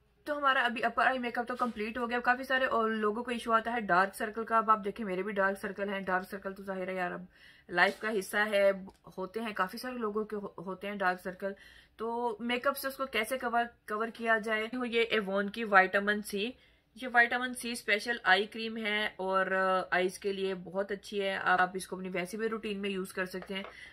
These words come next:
वैसे भी ये आपकी skin के लिए थोड़ी सी helpful होती है कि आपके, uh, dark areas को brighten करती है।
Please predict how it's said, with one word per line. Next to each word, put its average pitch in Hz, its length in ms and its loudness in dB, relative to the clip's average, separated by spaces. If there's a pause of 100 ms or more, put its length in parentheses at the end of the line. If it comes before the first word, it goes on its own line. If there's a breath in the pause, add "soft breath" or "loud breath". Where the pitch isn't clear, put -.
(120)
वैसे 240 260 -2
भी 269 100 -4
ये 269 80 2
आपकी 240 220 2
skin 226 260 -8
के 226 100 -8
लिए 226 100 0
थोड़ी 226 200 -4
सी 240 140 -6
helpful 208 380 2
होती 208 220 -2
है 202 100 -2
कि 208 120 -4
आपके, 185 680 2
uh, 160 500 -2 (100)
dark 185 360 0
areas 185 340 -2
को 196 120 -6
brighten 170 380 -2
करती 165 280 -10
है। - 300 -12